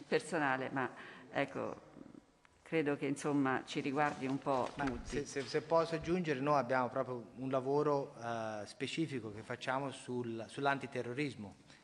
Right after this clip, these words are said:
Speaker 2: e su come questo appunto possa essere fatto e debba essere fatto nel rispetto dei diritti umani, ma anche lavorando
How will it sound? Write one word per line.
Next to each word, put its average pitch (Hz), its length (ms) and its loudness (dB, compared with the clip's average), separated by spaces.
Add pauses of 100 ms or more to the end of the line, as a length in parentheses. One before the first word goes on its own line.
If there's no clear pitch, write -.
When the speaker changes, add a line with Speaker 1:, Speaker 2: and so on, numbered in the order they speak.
(120)
Speaker 2:
e 120 80 -14
su - 220 -10
come 139 320 0
questo 131 400 -2
appunto 127 580 -4
possa 127 540 -2
essere 120 280 -6
fatto 123 280 -2
e - 20 -8
debba 117 320 -4
essere 120 340 -8
fatto 127 320 -6
nel 120 160 -4
rispetto 123 420 -6
dei 113 160 -6
diritti 127 300 -6
umani, 165 280 0
ma 143 260 2
anche 180 260 0
lavorando 123 580 0